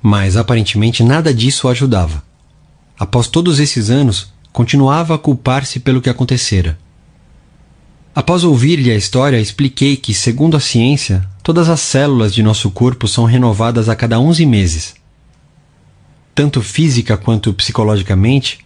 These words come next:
ele não era mais o mesmo homem que cometera aquele homicídio, que acontecera muitos anos antes. Além disso, ele, evidentemente, se transformara, tanto mental quanto espiritualmente.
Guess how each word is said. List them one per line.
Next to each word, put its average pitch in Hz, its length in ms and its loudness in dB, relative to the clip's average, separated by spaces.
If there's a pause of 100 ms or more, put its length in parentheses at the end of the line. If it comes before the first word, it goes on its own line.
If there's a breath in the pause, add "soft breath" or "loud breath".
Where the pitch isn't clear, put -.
(180)
ele 131 140 2
não 156 180 2
era 151 140 0
mais 117 200 2
o 104 60 2
mesmo 113 460 2
homem 123 280 2
que - 120 -14
cometera 110 460 0
aquele 98 200 -2
homicídio, 92 560 -2 (300)
que - 80 -2
acontecera 101 500 0
muitos 123 400 2
anos 117 260 2
antes. 87 360 -2 (920)
Além 147 220 2
disso, 139 480 0
ele, 113 400 2
evidentemente, 135 720 0
se - 120 -4
transformara, 127 920 0 (160)
tanto 156 240 0
mental 139 440 0
quanto 127 260 0
espiritualmente. 123 840 0